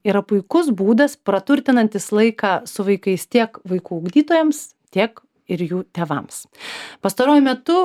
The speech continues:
galima pastebėti, kad atotrūkis nuo šimtmečiais iš šeimos į šeimą perduodamo lobyno, pavadinsiu, taip, nes iš tikrųjų daug, a, visko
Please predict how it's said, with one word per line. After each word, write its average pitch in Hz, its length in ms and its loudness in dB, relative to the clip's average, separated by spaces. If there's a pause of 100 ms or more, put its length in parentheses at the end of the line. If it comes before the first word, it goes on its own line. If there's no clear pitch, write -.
galima 269 400 2
pastebėti, 240 500 0
kad 226 220 -2
atotrūkis 302 720 0
nuo 220 220 4 (120)
šimtmečiais 208 840 -2
iš 170 360 -12
šeimos 202 500 -4
į 190 80 -8
šeimą 190 400 -6
perduodamo 180 680 -4
lobyno, 208 600 2
pavadinsiu, 240 720 0 (160)
taip, 233 320 -4
nes 190 260 -2
iš 185 80 -4
tikrųjų 208 380 2
daug, 208 400 0 (320)
a, 196 180 0
visko 247 540 0